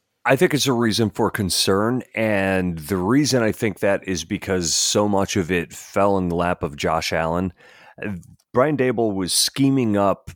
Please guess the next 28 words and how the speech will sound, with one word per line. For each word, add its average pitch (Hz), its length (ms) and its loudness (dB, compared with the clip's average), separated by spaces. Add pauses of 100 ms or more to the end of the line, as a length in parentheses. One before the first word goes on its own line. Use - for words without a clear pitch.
blocking 101 880 -2
designs 90 920 0 (300)
to 90 340 -4 (180)
s-, - 240 -12
try 123 200 2
to 101 80 -6
help 101 260 0
with 85 140 -4
this, 76 280 -4 (180)
and, 92 680 -2 (720)
you 117 160 -4
know, 101 120 0
the, 104 300 -2 (520)
the 110 320 -8
inability 139 640 2
of 85 120 2
Josh 104 340 0
Allen 95 560 -2
to 92 480 -2 (500)
understand 107 840 0
and 95 260 -6
process - 840 -2 (260)
what 104 280 -2
was 113 120 0
happening 110 460 -2
with 110 140 0
the 104 60 -4
blitz 117 460 0